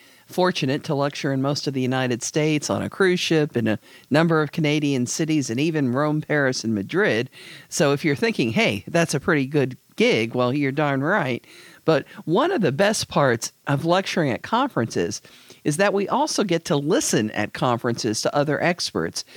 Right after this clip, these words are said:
And since we not only do cybersecurity, but I T and digital forensics, we have the opportunity to learn from some of the best experts in three different kinds of businesses. So for us, other than focusing on our own speaking,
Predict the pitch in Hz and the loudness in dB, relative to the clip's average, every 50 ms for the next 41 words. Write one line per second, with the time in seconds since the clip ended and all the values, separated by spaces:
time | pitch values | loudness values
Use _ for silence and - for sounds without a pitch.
0 | - - - - - - - 160 160 156 - 226 208 208 - - 202 190 190 180 | -20 -20 -20 -20 -16 -4 0 0 0 2 2 0 0 0 0 0 0 2 2 2
1 | 180 175 170 170 170 160 151 151 170 165 151 147 147 - 151 135 131 131 127 - | 2 2 2 2 2 2 0 2 2 2 2 2 2 2 2 2 2 0 -2 -2
2 | 147 - - 202 165 156 156 147 147 143 139 139 120 123 131 131 127 123 - - | -4 -4 0 0 2 2 2 2 2 0 0 0 0 0 2 0 0 -2 -2 -2
3 | 180 151 131 120 131 143 143 151 - 120 113 110 - - - 139 156 180 190 175 | 0 0 0 0 0 -2 -4 -4 -2 -4 -4 -4 -4 -4 -2 0 0 0 0 -2
4 | 165 95 104 - - - _ - - - - - - - 160 160 135 160 156 143 | -2 -4 -6 -6 -10 -14 _ -20 -20 -20 -20 -16 -4 0 0 2 2 2 0 2
5 | 147 147 135 131 135 139 - 95 - - 214 208 202 180 147 135 127 120 107 120 | 2 0 2 2 0 0 -2 -4 -2 0 0 2 2 2 0 0 -2 0 0 0
6 | 131 143 147 135 135 135 - - 123 123 - - 139 131 131 127 117 131 131 131 | 0 2 2 2 0 0 -2 -2 -4 -4 -2 -2 -2 -2 -2 -2 0 0 0 0
7 | 127 - - - 131 127 - - - - 131 117 117 - - - - - - - | 0 -2 -2 -2 -2 -2 -2 -4 -4 -2 0 0 0 -2 -6 -10 -10 -18 -20 -20
8 | - - 127 120 113 - - 196 196 175 165 156 - 147 107 101 - - 196 214 | -8 -2 0 0 0 0 0 0 2 2 0 0 -2 -4 -6 -6 -4 -2 -2 0
9 | 233 226 - - 95 - 123 110 107 - 104 98 - - 87 85 104 - - - | 0 0 -2 -2 -4 -2 -2 -2 0 -2 -4 -4 -4 -4 -4 -4 -6 -6 -12 -14
10 | - - - - - - - - - 208 185 - - 180 156 190 277 330 - 120 | -20 -20 -20 -20 -20 -16 -10 0 0 2 2 2 0 0 2 2 2 2 0 0
11 | 123 - - - _ _ _ _ - 170 208 214 226 202 180 151 135 - 208 202 | -2 -2 -6 -10 _ _ _ _ 0 2 2 4 2 0 0 0 -2 0 0 0
12 | 196 - - - 170 151 143 135 135 131 131 131 - - - 170 170 170 165 - | 0 -2 -4 -4 -4 -2 -2 -2 -2 -2 -2 -2 -4 -4 -2 0 0 0 0 -2
13 | - - - 202 220 214 - 135 101 101 104 | -4 -2 0 0 -2 0 0 -2 -2 -2 -4